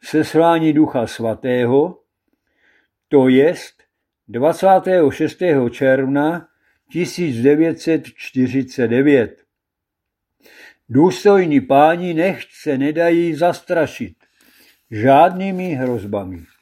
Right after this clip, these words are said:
V této těžké době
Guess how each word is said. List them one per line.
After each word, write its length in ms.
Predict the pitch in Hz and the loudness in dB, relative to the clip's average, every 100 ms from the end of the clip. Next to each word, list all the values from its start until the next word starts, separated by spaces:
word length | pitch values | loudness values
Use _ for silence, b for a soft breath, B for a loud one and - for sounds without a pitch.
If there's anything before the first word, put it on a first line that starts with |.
| _ _ _ b b b b b b b _ | _ _ _ b b b b b b b _
V 160 | _ - | _ 2
této 360 | 165 190 180 | 2 4 0
těžké 500 | 170 190 - 190 175 | 0 -4 -4 -2 0
době 520 | 160 175 151 120 104 | 0 -2 0 0 -2